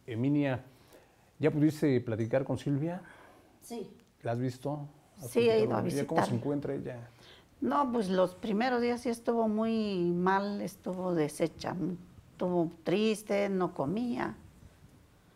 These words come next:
Speaker 2: Yo, mm, se la pasaba llorando, pues, todas las tardes. Cada que íbamos, puro llorar así de su hija por su mamá que está enferma.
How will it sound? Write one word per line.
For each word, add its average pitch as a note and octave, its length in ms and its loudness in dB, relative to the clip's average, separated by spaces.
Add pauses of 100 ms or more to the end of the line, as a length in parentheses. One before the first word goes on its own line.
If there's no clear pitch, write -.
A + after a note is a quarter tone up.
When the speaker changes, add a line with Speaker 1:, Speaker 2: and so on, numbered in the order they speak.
(220)
Speaker 2:
Yo, F3+ 380 0
mm, F3+ 360 2
se E3+ 120 4
la E3+ 140 4
pasaba A#3 320 4
llorando, A#3+ 480 4
pues, D#4+ 260 0 (160)
todas C#4 300 -4
las G#3+ 260 -6 (140)
tardes. - 760 -2 (920)
Cada A3 300 4
que G3 120 0
íbamos, G3+ 360 2
puro A3 420 4
llorar F#3+ 640 4
así F3 340 0
de E3+ 160 2
su F#3+ 260 -6
hija F3+ 380 -4
por F3+ 180 -6 (200)
su F#3+ 100 -6
mamá D#3+ 380 0
que - 80 -10
está - 160 -4
enferma. - 540 -6